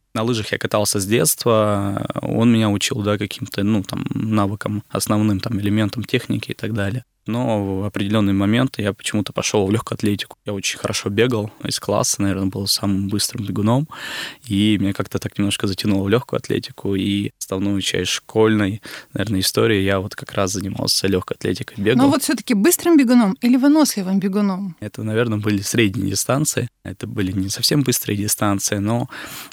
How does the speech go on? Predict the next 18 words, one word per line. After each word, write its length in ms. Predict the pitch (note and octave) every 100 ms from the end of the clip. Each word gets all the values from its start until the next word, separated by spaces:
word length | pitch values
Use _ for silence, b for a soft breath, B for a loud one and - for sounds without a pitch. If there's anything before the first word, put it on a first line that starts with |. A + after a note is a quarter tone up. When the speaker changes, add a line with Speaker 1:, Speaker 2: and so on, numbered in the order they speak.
| -
Speaker 1:
у 40 |
меня 300 | A2 G2+ G#2
получалось 480 | - F#2+ - A2+ G2
там 100 | C3
хорошо 300 | - - A2+
километр, 520 | - - G#2+ B2+ -
наверное, 240 | - G#2 G2+
три 180 | - -
километра 480 | A2 G#2 G2+ -
бегать. 380 | - G2+ - -
Вот, 140 | - - -
вот 140 | - -
примерно 420 | - G#2+ G#2 G2+
вот 120 | G2+ -
так. 160 | F#2+ - _ B B B
Что-то 400 | - A#2+ G2+ G#2
более 560 | G#2 G2+ A2+ A#2 G2+ G2+
длинное 720 | G#2 B2+ C3+ A2+ G#2 G2+ G2+